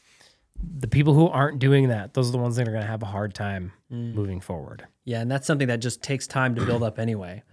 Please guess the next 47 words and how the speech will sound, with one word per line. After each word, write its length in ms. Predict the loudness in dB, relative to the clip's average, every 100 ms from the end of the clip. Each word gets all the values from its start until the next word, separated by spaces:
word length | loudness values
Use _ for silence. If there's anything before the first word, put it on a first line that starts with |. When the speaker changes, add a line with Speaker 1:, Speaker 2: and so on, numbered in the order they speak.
| _ -20 -2
Speaker 1:
It 60 |
takes 220 | 2 4
time. 300 | 4 4 4
You 80 | 2
have 180 | -2 -4
to 60 | -4
be 120 | -8
consistent 580 | -8 -8 -4 -4 -4 -10
with 140 | -14 -18
it. 60 | -20
Speaker 2:
Yeah. 180 | -20 -20 _ _ _ _ _ _ _ _ 2 2
Speaker 1:
Um, 140 | 0 -8 _ _ _ _ _ _ _ _
so 180 | 2 4
once 300 | 6 6 6
you're 100 | 4
at 140 | 6
that 220 | 4 2
point, 280 | 2 2 2
you've 200 | -2 -4
got, 360 | 0 2 2 -2 _ _ _ _ -6
you 120 | -4
know, 320 | -4 -6 -10 _ -8
a 80 | 0
general 320 | 4 4 6
manager 500 | 6 4 4 2 2
and 120 | 0
you've 160 | -2 -2
got 320 | 0 0 -2 -10 -20 _ 0
probably 460 | 4 4 4 2
a 60 | 2
couple 280 | 0 -2 -2
C 260 | -2 0
S 180 | 0 0
Rs 320 | 0 0 -2
at 80 | -2
that 220 | -4 -4
point. 380 | -6 -6 -6 -10 -14 _
You've 140 | -8
got 360 | -2 0 0 -4 _ _ _ _ -6
six 400 | 0 0 0 0
to 300 | 0 2 0
ten 360 | -2 0 0
techs 320 | 0 -2 0 0
out 140 | 0
in 60 | -2
the 80 | -8
field. 540 | -4 -2 -2 -4 -8